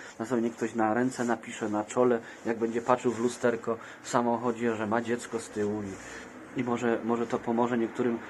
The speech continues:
tatusiom czy mamusi, że się dziecka nie zostawia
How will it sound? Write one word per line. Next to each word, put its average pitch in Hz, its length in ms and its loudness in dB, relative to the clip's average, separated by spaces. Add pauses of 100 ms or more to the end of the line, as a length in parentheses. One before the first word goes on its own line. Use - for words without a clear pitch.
(180)
tatusiom 127 580 4 (1160)
czy 123 120 4
mamusi, 117 540 6 (380)
że 135 100 4
się 139 140 2
dziecka 120 400 4 (120)
nie 156 260 6
zostawia 139 680 4